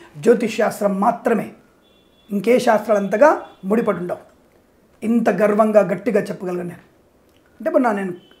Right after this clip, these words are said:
కర్ణాటక ఫలితాలు పెట్టినప్పుడు వెంటనే నేను సమాధానం పెట్టాను. గ్రహ గమనాలతో అన్ని absolutely వాటి గురించి పరిశీలించవచ్చు. వెంటనే కామెంట్కి రిప్లై ఇస్తాను నేను, ఇవ్వకుండా ఉండ నేను. సరే, ఏదేమైనా ఈ రాశిలో వారికి నాలుగో వారంలో బాలేదు.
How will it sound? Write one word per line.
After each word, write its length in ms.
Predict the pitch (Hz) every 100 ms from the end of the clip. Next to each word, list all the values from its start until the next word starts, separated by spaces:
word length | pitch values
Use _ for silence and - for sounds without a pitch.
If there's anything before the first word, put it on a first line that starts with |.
| _ _ - -
కర్ణాటక 380 | 220 254 254 240
ఫలితాలు 260 | 233 240
పెట్టినప్పుడు 320 | 240 254 247 254
వెంటనే 240 | 254 302
నేను 120 | 285
సమాధానం 320 | 233 277 269
పెట్టాను. 340 | 233 254 226 - - _ _ _ _ _ 160 170
గ్రహ 180 | 220 226
గమనాలతో 680 | 196 233 240 240 226 233 220
అన్ని 640 | 233 262 262 247 196 - - _ _ - 208
absolutely 720 | 190 - 277 254 254 254 226
వాటి 240 | 226 202
గురించి 180 | 214 208
పరిశీలించవచ్చు. 680 | 214 214 220 196 208 202 202
వెంటనే 340 | 240 262 285
కామెంట్కి 480 | 233 233 240 220 208
రిప్లై 280 | 202 254 220
ఇస్తాను 260 | - 240
నేను, 160 | 202 165 - -
ఇవ్వకుండా 320 | 196 208 247 214
ఉండ 120 | 220
నేను. 180 | 185 - _ _ _ _ _ _
సరే, 120 | 220 220
ఏదేమైనా 440 | 302 320 311 349 -
ఈ 180 | 214 226
రాశిలో 460 | 202 190 190 185 180
వారికి 600 | 175 180 240 196 196 - - 202
నాలుగో 360 | 220 311 294
వారంలో 360 | 233 214 208 233
బాలేదు. 480 | 175 - 131 -